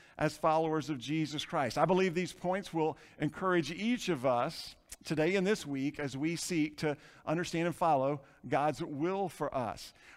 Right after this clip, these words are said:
We know first and foremost, the, the first point is spiritual growth is a process. Spiritual growth is a process. Paul said, "But be transformed." Be transformed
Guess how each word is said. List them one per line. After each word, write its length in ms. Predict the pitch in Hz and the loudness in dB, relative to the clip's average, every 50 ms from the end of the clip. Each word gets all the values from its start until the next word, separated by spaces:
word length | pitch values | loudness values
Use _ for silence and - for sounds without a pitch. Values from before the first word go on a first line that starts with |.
| - _ | -14 _
We 160 | 143 170 185 | 0 0 2
know 220 | 185 185 180 180 165 | 4 4 4 4 2
first 360 | - - 214 214 226 - - | 0 -4 -4 -4 -4 -2 -4
and 140 | 226 202 - | -4 -4 -4
foremost, 560 | - 202 190 170 147 143 143 156 165 - - | -2 -2 0 0 2 2 2 0 0 -4 -6
the, 140 | - 180 - - | -8 -8 -6 -4
the 120 | 180 196 | -4 -6
first 400 | - - 247 240 220 - - - | -4 -2 0 0 0 -2 -4 -8
point 320 | - 156 156 160 170 - - | -4 -2 0 0 0 -2 0
is 300 | 165 175 170 143 - - - - - - - | 0 0 0 0 -2 -8 -14 -20 -20 -12 -6
spiritual 800 | - - - - - 220 226 233 226 - - 226 233 226 220 - | -6 -6 -4 -4 -2 0 0 0 -2 -2 -2 -2 0 0 0 -2
growth 800 | 165 127 131 156 156 175 190 170 139 127 135 156 147 - - - - | -4 -8 -8 -6 -4 0 2 2 4 2 2 0 -2 -4 -8 -6 -6
is 120 | 170 147 | -2 -2
a 60 | 202 | -2
process. 880 | 202 - - 202 202 196 - - 180 156 120 92 - - - - - - _ _ _ _ _ _ _ _ _ _ _ _ _ _ - - | -4 -2 -4 -2 -2 -2 -4 -2 -2 -2 -2 -2 -6 -10 -16 -18 -20 -20 _ _ _ _ _ _ _ _ _ _ _ _ _ _ -20 -18
Spiritual 320 | - - 240 233 - 214 208 | -12 -6 -6 -4 -4 -4 -4
growth 240 | 208 214 220 214 220 | -4 -4 -4 -4 -4
is 140 | 220 185 | -4 -4
a 40 | 214 | -4
process. 540 | - - 202 196 208 208 - - 151 131 - | -6 -4 -2 0 0 0 0 -2 -4 -4 -6
Paul 360 | - - - 196 214 226 233 - | -10 -10 -4 -2 0 0 0 -2
said, 400 | - - 190 165 170 175 151 - - - - - - - | -2 0 2 2 2 2 0 -2 -10 -20 -20 -20 -18 -14
"But 420 | - 135 156 180 175 - 170 147 | -6 2 2 2 2 2 -2 -2
be 240 | 135 196 202 202 202 | 0 0 2 2 0
transformed." 1700 | 196 - - - - 190 190 196 202 202 202 202 202 202 202 170 160 - - - - 185 185 180 170 160 147 127 104 95 - - - _ _ _ _ - - - _ 127 | -2 -6 -10 -10 -8 -4 -2 -2 0 0 0 0 0 -2 -4 -6 -8 -12 -14 -12 -10 -6 -4 -2 -2 -2 -2 -2 -4 -6 -10 -16 -20 _ _ _ _ -20 -20 -20 _ -2
Be 180 | 127 190 247 | 0 2 2
transformed 1300 | 247 - - - 220 220 233 240 240 - - - - 208 175 156 151 143 143 147 156 165 180 180 185 - | 0 -2 -4 -2 -2 0 0 0 -2 -2 -6 -6 -4 -2 -2 0 2 2 2 2 2 0 -2 -4 -6 -8